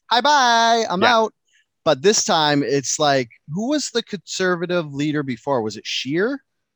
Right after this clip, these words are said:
Speaker 1: Am I thinking of the
Speaker 2: Uh,
Speaker 1: right person?
Speaker 2: yeah.
Speaker 1: Yeah, Scheer was a maniac, so everybody's like, "I'm not fucking voting for him."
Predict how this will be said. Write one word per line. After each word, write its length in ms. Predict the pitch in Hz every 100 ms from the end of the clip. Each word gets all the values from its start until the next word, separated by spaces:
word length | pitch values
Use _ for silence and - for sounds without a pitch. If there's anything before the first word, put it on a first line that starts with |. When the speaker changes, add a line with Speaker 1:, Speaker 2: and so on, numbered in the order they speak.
| _ _
Speaker 1:
Am 140 | - 98
I 60 | 101
thinking 160 | 101
of 160 | 101 101
the 40 | 98
Speaker 2:
Uh, 20 |
Speaker 1:
right 180 | 151 -
person? 200 | 156 160 196 226
Speaker 2:
yeah. 60 | 220 _ _ _ _ _ -
Speaker 1:
Yeah, 140 | 165 95
Scheer 360 | - 247 349
was 160 | 302 170
a 40 |
maniac, 640 | 143 156 180 135 110 104
so 120 | - 151
everybody's 360 | 208 185 151
like, 140 | 127 90
"I'm 160 | 135
not 180 | 196 -
fucking 220 | 120 117
voting 300 | 110 117 110
for 160 | - 104
him." 260 | 110 110